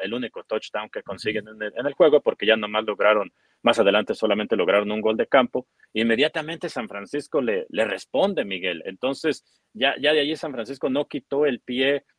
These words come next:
Speaker 1: del acelerador hasta el final, cuando empezó a sacar a los, a los titulares.
Speaker 2: Ujú.
Speaker 1: Incluso cuando ya había sacado algunos titulares, Dak Prescott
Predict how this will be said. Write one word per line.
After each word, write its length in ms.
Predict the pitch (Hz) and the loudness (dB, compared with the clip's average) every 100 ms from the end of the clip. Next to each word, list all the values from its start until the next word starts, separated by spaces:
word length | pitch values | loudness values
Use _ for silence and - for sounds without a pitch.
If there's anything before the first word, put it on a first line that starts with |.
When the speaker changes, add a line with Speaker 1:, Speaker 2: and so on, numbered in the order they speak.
| - | -10
Speaker 1:
del 280 | 104 104 98 | -4 -2 -2
acelerador 720 | 95 - 98 98 95 104 135 | -2 -4 -6 -4 -4 -2 -2
hasta 180 | 120 - | -2 -4
el 100 | 92 | -6
final, 380 | 101 98 110 123 | -8 -6 -6 -4
cuando 220 | 107 95 | -8 -8
empezó 320 | 92 90 - | -12 -8 -8
a 20 | |
sacar 400 | 107 113 117 113 - _ _ | -6 -4 0 -2 -2 _ _
a 120 | 107 101 | -2 0
los, 280 | 90 85 - | -2 -6 -4
a 100 | 107 | -2
los 200 | 101 - | -2 -4
titulares. 720 | 104 - 98 101 113 131 - | -10 -8 -2 0 0 -2 -8
Speaker 2:
Ujú. 380 | _ _ - 123 | _ _ -2 -2
Speaker 1:
Incluso 380 | 110 226 220 - | 4 4 6 2
cuando 260 | 131 120 | 0 -2
ya 100 | 135 | 0
había 160 | 190 214 | 0 0
sacado 560 | 190 - 185 196 196 - _ _ _ | -4 -2 0 0 -2 -8 _ _ _
algunos 400 | - 120 202 208 | -10 -6 -4 -6
titulares, 640 | - 131 120 139 170 196 - _ _ _ | -8 -12 -6 -4 -4 -6 -12 _ _ _
Dak 280 | 143 175 - | -4 -4 -4
Prescott 460 | 165 180 - 165 | -4 -4 -4 -8